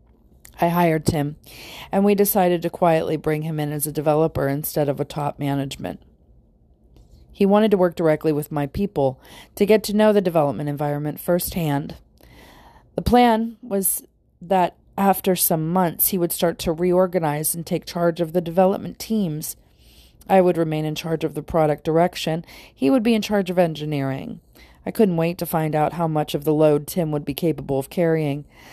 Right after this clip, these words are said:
The medical manager produ-, product was more than fifteen years old by the time Tim began working with it, and it had been designed for small doctor practices and was now being used to run large clients and sprawling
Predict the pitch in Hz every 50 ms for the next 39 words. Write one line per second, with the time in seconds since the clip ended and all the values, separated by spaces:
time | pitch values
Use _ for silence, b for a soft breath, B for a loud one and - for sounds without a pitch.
0 | B B B B - 208 226 247 247 247 240 233 220 196 190 185 180 175 160 170
1 | 160 - - 170 165 170 160 160 156 165 - _ _ - - 202 190 190 175 156
2 | 151 - - - 165 165 165 175 180 185 185 170 165 175 - - 214 214 214 -
3 | - 208 196 180 170 165 160 180 185 202 208 175 156 123 135 135 - 160 151 143
4 | 143 135 - 160 147 139 131 - 135 131 131 127 127 131 131 - - - - 113
5 | - - - 85 90 - - b b b b b b b b b b b b _
6 | - 196 202 202 202 190 196 202 185 190 190 180 202 185 190 202 202 196 - -
7 | 185 185 180 180 180 185 - - _ _ _ _ - - - - - 226 226 214
8 | 202 190 170 147 139 - - - - - - 78 - - 73 - - - - -
9 | - - - _ _ - 196 202 208 202 202 196 185 196 190 190 196 185 180 175
10 | 175 - - 170 165 156 151 151 151 151 156 160 - - - - - 170 170 165
11 | 160 156 151 180 - - - 160 - - - - - - 185 180 170 170 170 165
12 | 160 151 151 156